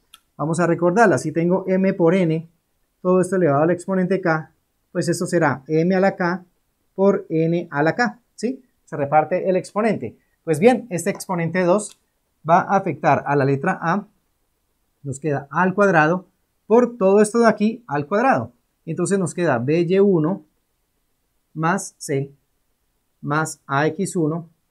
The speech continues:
Todo esto al cuadrado. Sí, allí repartimos el exponente dos. Todo esto nos queda sobre, bueno, A cuadrado más B cuadrado. Todo esto al cuadrado.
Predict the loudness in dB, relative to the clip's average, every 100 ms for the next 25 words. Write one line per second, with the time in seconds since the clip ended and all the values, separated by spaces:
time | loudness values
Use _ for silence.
0 | _ _ _ _ _ _ _ _ 0 2
1 | 2 -2 -6 -2 0 0 -6 _ -4 0
2 | 0 -2 -6 _ _ 0 0 0 0 -2
3 | -2 -4 -4 -6 -6 -4 -2 0 0 -2
4 | -6 _ _ _ _ 4 6 6 2 0
5 | 0 0 2 0 2 2 2 0 -6 _
6 | _ _ -2 -2 -4 -2 0 0 0 0
7 | 2 2 2 0 -2 -2 -2 0 0 2
8 | 2 2 -2 -6 _ _ _ _ _ _
9 | _ _ _ _ _ _ 2 4 4 0
10 | -6 -4 0 0 0 -10 -4 0 0 0
11 | -4